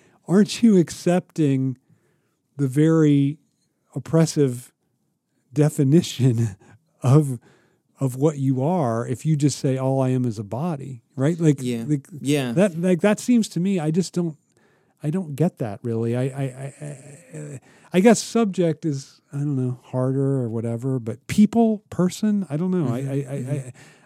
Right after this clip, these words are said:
Speaker 1: I, I feel like the whole, the turn to the body, and it's just, it's purely, I mean, 'cause I think it's, it's almost purely rhetorical, right? Like,
Speaker 2: Mm.
Speaker 1: w-, what people mean when they're saying that is people.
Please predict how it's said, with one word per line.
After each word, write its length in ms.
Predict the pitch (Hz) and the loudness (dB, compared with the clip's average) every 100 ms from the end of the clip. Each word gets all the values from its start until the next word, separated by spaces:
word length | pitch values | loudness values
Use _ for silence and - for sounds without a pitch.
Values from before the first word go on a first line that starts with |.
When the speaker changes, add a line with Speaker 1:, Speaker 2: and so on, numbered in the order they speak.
| - | -4
Speaker 1:
I, 60 | |
I 40 | 151 | -2
feel 240 | - 202 180 | 2 2 4
like 380 | 160 139 - _ _ _ _ _ _ _ - | 4 2 -6 _ _ _ _ _ _ _ 0
the 140 | 156 147 | 2 2
whole, 520 | 190 214 214 196 - 147 | 4 4 6 4 -2 -4
the 100 | 147 | -4
turn 340 | - 214 226 | 0 2 2
to 100 | - | 2
the 100 | 160 | -2
body, 520 | 131 139 180 143 120 147 | 0 0 0 0 0 4
and 80 | 185 | 4
it's 140 | - | 4
just, 200 | 240 - | -2 -2
it's 180 | 175 147 | -8 -8
purely, 600 | - 269 240 147 120 127 - | 0 4 4 4 0 -4 0
I 40 | |
mean, 140 | 180 165 | 0 0
'cause 320 | - 185 143 _ _ _ _ | -2 -2 -4 _ _ _ _
I 100 | 185 | -2
think 200 | 208 233 | 2 4
it's, 300 | 160 - - - | 2 -2 -16 -12
it's 140 | 151 | -4
almost 340 | 202 202 143 - | 0 2 0 0
purely 340 | 156 139 120 | 0 2 0
rhetorical, 760 | 107 101 - 180 101 - 131 _ | -2 -8 -4 -2 -4 -10 -20 _
right? 220 | 127 151 170 | 0 0 4
Like, 180 | 156 | 4
Speaker 2:
Mm. 220 | 127 117 117 _ _ _ | 4 -2 -8 _ _ _
Speaker 1:
w-, 180 | 196 202 _ - | -10 -10 _ 2
what 240 | 220 214 _ _ - | 2 2 _ _ -6
people 340 | - 208 156 | 2 4 4
mean 220 | 135 190 156 | 4 6 6
when 100 | 131 | 4
they're 140 | 123 | 2
saying 320 | - 180 170 123 | 0 2 2 2
that 220 | 117 123 | -2 0
is 180 | 131 - | 0 0
people. 480 | - 208 113 113 | 4 4 2 -14